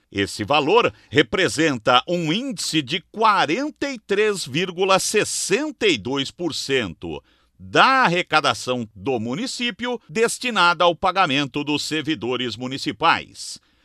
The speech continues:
Lembrando que o limite imposto pela Lei de Responsabilidade Fiscal é de cinquenta e quatro por cento.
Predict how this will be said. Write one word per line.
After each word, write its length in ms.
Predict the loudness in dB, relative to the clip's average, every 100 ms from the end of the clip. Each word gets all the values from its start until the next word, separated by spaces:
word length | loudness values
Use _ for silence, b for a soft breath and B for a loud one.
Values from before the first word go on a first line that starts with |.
| _
Lembrando 600 | -6 -6 -2 -2 0 -2
que 100 | -6
o 60 | -6
limite 420 | -6 -6 -8 -8
imposto 560 | -10 -4 -2 -2 -4 -6
pela 260 | -2 0
Lei 220 | 0 -2 -4
de 100 | -4
Responsabilidade 1120 | -4 -6 -8 -8 -4 -4 -4 -4 -4 -4 -4
Fiscal 580 | -10 -10 0 2 2 -2 b b -4
é 140 | -4
de 160 | -2 -6
cinquenta 840 | -6 -6 -8 -6 -2 -2 -2 -4
e 80 | -4
quatro 500 | 0 0 0 -4 -8
por 200 | -6 -4
cento. 580 | 0 0 -2 -12 -18